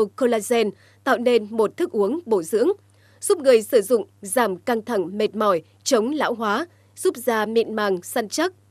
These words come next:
đồng thời hỗ trợ việc cải thiện hệ hô hấp và điều hòa lưu thông máu trong cơ thể. Với sự kết hợp giữa yến xào và trái cây tươi, không chỉ được các chị em phụ nữ, người lớn tuổi, trẻ em yêu thích và người làm việc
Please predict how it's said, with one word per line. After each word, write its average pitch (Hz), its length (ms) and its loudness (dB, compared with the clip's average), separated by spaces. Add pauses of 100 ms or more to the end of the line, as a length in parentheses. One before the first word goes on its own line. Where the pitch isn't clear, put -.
(340)
đồng 262 180 2
thời 262 300 2
hỗ 240 140 0
trợ 254 360 0
việc 226 260 0
cải 190 140 0
thiện - 260 -2 (100)
hệ 220 220 -4
hô 233 180 0
hấp 269 180 -4 (120)
và 269 260 4
điều 262 280 2
hòa 254 160 0
lưu 294 260 0
thông 262 200 -2
máu 202 240 0
trong 247 180 -4
cơ 220 120 -2
thể. 208 260 0 (360)
Với 247 220 6
sự 359 260 -2
kết 381 160 -2
hợp 302 240 0
giữa - 200 -6
yến 226 200 0
xào 214 320 -2 (100)
và 202 160 -2
trái 185 240 -4
cây 226 140 0
tươi, 220 300 2 (340)
không 349 160 0
chỉ 247 280 -2
được 226 160 4
các 359 140 -2
chị 285 120 -4
em 208 240 0
phụ - 160 -2
nữ, 208 280 0 (260)
người 262 120 4
lớn 247 240 2
tuổi, 220 280 0 (120)
trẻ - 160 0
em 202 280 0
yêu 269 220 0
thích 359 160 0 (160)
và 214 100 -4
người 202 200 -2
làm 190 220 -4
việc 202 160 0